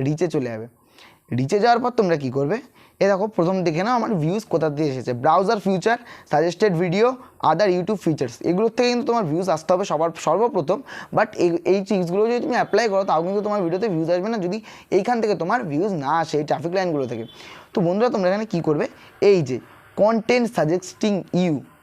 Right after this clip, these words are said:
দিস ভিডিও, এটা কখনো তোমরা ভেবে দেখেছো এটা YouTube আমাদের কেন দেয়? এটা কি? এটা কি কখনো কেউ লক্ষ্য করেছো? যারা জানো তাদের জন্য, তারা তো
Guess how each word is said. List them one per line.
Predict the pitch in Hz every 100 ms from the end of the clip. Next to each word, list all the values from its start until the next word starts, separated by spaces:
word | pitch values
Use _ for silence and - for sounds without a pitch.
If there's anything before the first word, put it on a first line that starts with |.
| _ - 135
দিস | 151 202 151 131
ভিডিও, | 156 143 123 - _ - - -
এটা | 240
কখনো | 247 247 240
তোমরা | 254 165
ভেবে | 165 208
দেখেছো | 247 196
এটা | 180 185
YouTube | 170 208
আমাদের | 220 233 -
কেন | 170 196 156
দেয়? | 117 - - _ -
এটা | 240 240 -
কি? | 285 254 147 -
এটা | 156 190
কি | 208
কখনো | 226 220
কেউ | 220 160
লক্ষ্য | 156 220
করেছো? | 226 160 135 - - - -
যারা | 254 208
জানো | 208 247 233
তাদের | 196 185
জন্য, | 214 208 196
তারা |
তো | 196